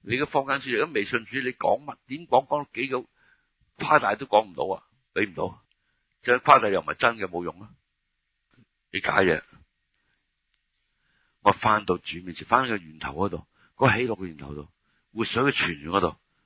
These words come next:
解我哋嘅心嘅乾渴。你要親近佢，你近神，你心意近神，你先快樂㗎。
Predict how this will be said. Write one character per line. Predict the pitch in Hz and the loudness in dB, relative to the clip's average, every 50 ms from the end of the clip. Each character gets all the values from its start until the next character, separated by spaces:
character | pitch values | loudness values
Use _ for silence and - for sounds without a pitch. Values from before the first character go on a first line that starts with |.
| _ _ _ _ _ _ _ _ _ _ _ | _ _ _ _ _ _ _ _ _ _ _
解 | - 95 - 104 110 | -4 0 0 0 2
我 | 104 98 | 2 0
哋 | 90 85 76 | 0 0 -2
嘅 | 82 87 | -2 -2
心 | 110 101 | -2 -4
嘅 | 92 90 | -4 -2
乾 | - 92 90 82 | 0 2 2 2
渴。 | 76 73 - - _ _ _ _ _ _ _ _ _ _ _ _ _ | 0 -6 -10 -14 _ _ _ _ _ _ _ _ _ _ _ _ _
你 | - 104 | -4 -2
要 | 123 | -2
親 | 120 - - 139 131 117 | 0 2 0 0 0 -2
近 | 104 95 | -6 -6
佢， | 85 82 82 85 - _ _ _ _ _ _ _ _ _ _ | -4 -4 -6 -6 -8 _ _ _ _ _ _ _ _ _ _
你 | - 147 | -4 -2
近 | 151 - 147 127 123 | 0 2 2 0 0
神， | 107 104 92 98 - - | -2 -4 -4 -4 -4 -2
你 | 135 151 - - - - - _ _ | -2 -2 -2 -4 -16 -20 -20 _ _
心 | _ - - - 165 165 151 | _ -4 0 0 0 0 -2
意 | 127 | -4
近 | - 110 101 101 107 | -2 -2 -2 -2 -4
神， | 98 - 98 71 80 | -8 -8 -8 -6 -6
你 | 98 | -6
先 | 98 127 127 101 | -6 -6 -6 -6
快 | - 82 78 | -4 -6 -6
樂 | 71 65 | -6 -8
㗎。 | - 78 71 | -12 -14 -14